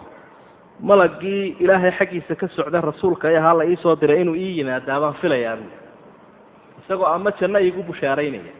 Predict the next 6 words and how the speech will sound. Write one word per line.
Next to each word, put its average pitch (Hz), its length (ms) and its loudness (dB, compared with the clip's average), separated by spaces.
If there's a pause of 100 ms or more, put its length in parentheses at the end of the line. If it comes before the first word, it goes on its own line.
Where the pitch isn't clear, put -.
(720)
ama 165 220 0
naari 196 300 6
igu 151 180 -6
bushaaraynaya. 107 720 -8 (600)
Waa 165 160 4
natiijadii 170 640 -2